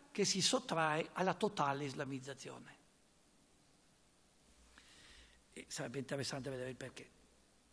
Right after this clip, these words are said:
Con l'avvento dell'Islam, cosa succede? Che i cristiani vengono sottoposti ad uno statuto particolare che si chiama Statuto della Zimma.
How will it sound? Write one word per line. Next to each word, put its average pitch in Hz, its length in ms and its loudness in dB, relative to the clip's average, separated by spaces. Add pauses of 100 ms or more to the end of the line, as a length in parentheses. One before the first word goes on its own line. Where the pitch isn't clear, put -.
(1700)
Con 359 540 8
l'avvento 208 1120 10
dell'Islam, 156 1200 6 (100)
cosa 240 260 6
succede? 131 640 -6 (460)
Che 214 120 4
i 214 140 4
cristiani 185 760 2 (720)
vengono 185 540 4
sottoposti 185 880 0
ad 214 160 2
uno 311 180 4
statuto 240 520 2
particolare 165 760 2
che 202 120 -4
si 214 160 2
chiama 131 400 0
Statuto 185 520 -2
della 165 300 0
Zimma. 175 560 0